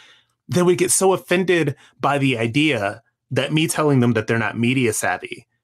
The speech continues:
is somehow insulting their, t-, "Well, I know the media. Like, I watch the news and I read and I do all this stuff." They would get so offended by all of this stuff. But what people don't realize is that this is a machine.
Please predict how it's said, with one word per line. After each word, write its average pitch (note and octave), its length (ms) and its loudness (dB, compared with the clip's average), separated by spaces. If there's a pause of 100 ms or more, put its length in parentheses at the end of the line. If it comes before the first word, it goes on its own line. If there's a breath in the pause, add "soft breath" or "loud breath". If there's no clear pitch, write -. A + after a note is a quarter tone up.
(160)
is C3 140 -2
somehow A2+ 460 -2
insulting A2 580 -4
their, G2 140 -2
t-, B2 140 -6
"Well, G#2+ 180 -4
I A2+ 200 -4
know F2+ 180 -14
the - 100 -14
media. - 480 -14
Like, - 100 -10
I B2+ 120 -2
watch A#2 380 -6
the F2 80 -10
news G#2+ 360 -6
and A2+ 100 -2
I C#3 100 -2
read A#2+ 420 -4
and A#2 120 -4
I A2+ 140 -4
do A2 220 -4
all - 160 -2
this A#2+ 180 -2
stuff." A#2+ 140 -4
They C3+ 80 0
would C3 140 2
get B2 140 -2
so F#3+ 200 2
offended E3 600 0 (360 loud breath)
by C3 160 0
all A2+ 220 2
of F#2 80 -8
this G2 160 -4
stuff. - 260 -4
But C#3+ 120 0
what - 120 -6
people B3 200 2
don't B2 200 0
realize B2+ 480 2
is G#2 80 -2
that G#2 200 -4
this A#3+ 200 2
is C3 100 2
a G2+ 60 -2
machine. G2 640 -2